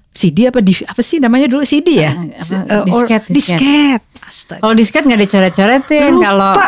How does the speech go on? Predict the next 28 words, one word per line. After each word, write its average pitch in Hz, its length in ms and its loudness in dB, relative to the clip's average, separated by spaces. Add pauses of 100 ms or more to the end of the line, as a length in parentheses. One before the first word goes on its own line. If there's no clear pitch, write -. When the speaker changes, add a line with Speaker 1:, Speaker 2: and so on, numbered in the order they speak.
(140)
Speaker 1:
gue. 277 240 4
Speaker 2:
kalau 247 160 2
fotokopian 208 680 0
dikuningkuningin. 214 1120 2
Speaker 1:
Eh, 262 340 2 (160)
iya, 330 380 -2
disket, 202 560 0
Speaker 2:
Distabiloin. 190 240 2
Speaker 1:
tapi - 160 0
terus 392 260 0 (220)
disket, 240 640 2
terus - 240 -2
kan 508 160 0
di 262 160 0
print 196 480 0
dong, 180 320 2
di 180 80 4
print 208 400 0
udah 185 80 2
gitu, 202 240 0
terus 226 320 -4
udah 196 300 -2
nyebar 196 420 0
sampai 190 240 -2
lecek-lecek 190 560 -4
deh 185 160 0
tuh 185 160 0
ya. 202 120 2